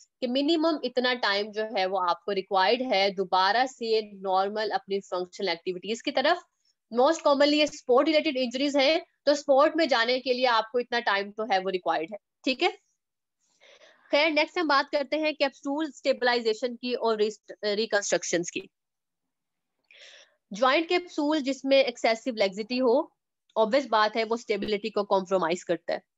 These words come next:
ठीक है। तो hyper laxity जो होती है capsules की, वो instability cause कर सकती है, उसकी वजह से subluxation हो सकती है, उसकी वजह से recurrent dislocation हो सकता है।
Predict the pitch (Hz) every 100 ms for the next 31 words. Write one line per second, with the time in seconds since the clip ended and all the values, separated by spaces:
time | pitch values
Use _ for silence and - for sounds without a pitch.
0 | _ - 247 330 370 _ _ - 254 254
1 | 214 220 247 285 233 220 240 294 277 269
2 | 220 220 240 208 208 208 - 208 196 -
3 | 226 269 - - 214 208 208 180 190 196
4 | 202 233 240 - 214 208 220 269 247 233
5 | 240 240 240 240 240 240 220 214 202 220
6 | 196 190 190 190 190 190 180 180 185 180
7 | 240 247 254 220 - 220 214 208 196 -
8 | 208 185 185 185 202 185 214 214 214 208
9 | 185 185 - 190 185 196 165 - - 160